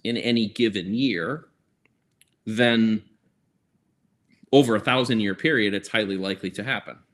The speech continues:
right? So, um, now the scenario is this. Imagine a world, it's in the future. Ninety-nine percent of all the hash rate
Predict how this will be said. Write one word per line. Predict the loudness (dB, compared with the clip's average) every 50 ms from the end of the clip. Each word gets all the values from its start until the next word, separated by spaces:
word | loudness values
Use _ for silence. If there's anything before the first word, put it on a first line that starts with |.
| _ _ _ _ _ _ _ _ _ _ -14 -10
right? | -8 -8 -8 -10 -12 _ _
So, | -20 -18 -16 -16 -16 -18 -20 _ _ _ -20
um, | -20 -20 -18 -18 -20 -20 -20 _ _ _ _ _ _ _ _ _ _ _ _ _ _ _ _ _ _ _ -20 -20 -20 -20 -20 -20 -20 -20 -20 -20 _ 4
now | 6 6
the | 6 4
scenario | 4 4 6 8 8 8 8 6 6
is | 4 2 0 0
this. | 0 2 2 2 0 -2 0
Imagine | 0 2 2 2 2 2 2 2
a | 2
world, | 2 2 0 0 0 0 -2
it's | -4 -4 -4
in | -4 -4
the | -4
future. | -6 -8 -12 -14 -14 -14 -16 -16 -16 -16 -18 -20 _ _ _ _ _ _ _ _
Ninety-nine | 4 6 8 8 8 8 6 4 2 0 -2 -4 -4 -6
percent | -8 -10 -10 -8 -6 -6 -6
of | -4
all | -4 -4 -2 -4
the | -4 -8
hash | -8 -6 -8 -8 -8 -10 -12
rate | -10 -10 -8 -8 -10 -14 -16